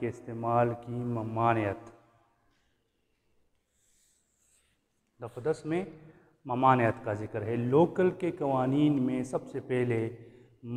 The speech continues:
मना करने के अहकामात आवाम को वो मना किया जाता है, मना करने के अहकामात सादिर किए जाते हैं, फिर उसके बाद सज़ाओं का सिलसिला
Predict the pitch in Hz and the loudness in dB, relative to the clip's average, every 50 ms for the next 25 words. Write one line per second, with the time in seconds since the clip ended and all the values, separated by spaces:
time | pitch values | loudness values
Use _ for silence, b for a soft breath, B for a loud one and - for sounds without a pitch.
0 | 127 131 139 156 160 156 139 117 - 135 120 120 120 120 110 - 117 110 110 - | -2 4 4 6 8 8 8 6 4 2 0 2 2 0 0 -2 -4 -6 -8 -6
1 | - 113 113 113 113 110 107 - - - - - - - - - _ _ _ _ | -4 -2 0 2 4 2 2 2 -2 -10 -18 -20 -20 -20 -20 -20 _ _ _ _
2 | _ _ _ _ _ _ _ _ _ _ _ _ _ _ _ _ _ _ - 120 | _ _ _ _ _ _ _ _ _ _ _ _ _ _ _ _ _ _ -10 -6
3 | 117 120 117 117 113 110 - - 120 127 147 151 - B B B B B B _ | -2 0 0 0 0 -4 -6 -6 -2 -2 -2 -2 -4 B B B B B B _
4 | _ 127 123 123 - - - - - _ _ _ _ - - 147 123 139 151 147 | _ -10 -10 -10 -12 -18 -20 -20 -20 _ _ _ _ -18 -14 -8 -4 0 2 2
5 | 131 - 131 120 113 110 113 110 110 - 110 110 139 143 151 156 160 156 143 - | 0 0 0 0 0 0 0 -2 -2 -2 -4 -2 -2 0 0 2 4 4 4 2
6 | - 135 123 131 123 120 127 120 110 - 120 117 117 117 120 117 117 - 117 110 | 0 -4 -4 -4 -6 -4 -4 -6 -6 -4 -4 -4 -2 0 -2 -2 -2 -2 -6 -4
7 | 110 110 110 - 127 113 107 110 110 107 104 - 113 113 120 135 139 135 B B | -4 -6 -8 -8 -8 -6 -4 -2 -2 -2 -2 -4 -8 -4 -2 -2 -2 -2 B B
8 | B B B B B _ - 165 170 165 170 - 156 131 123 131 135 127 - 135 | B B B B B _ -2 -2 -2 0 0 0 0 4 8 8 8 8 8 2
9 | 117 120 120 113 107 - 123 120 - 123 117 120 - 120 123 156 | 2 4 4 4 4 2 -2 -6 -4 -6 -8 -6 -4 -2 0 0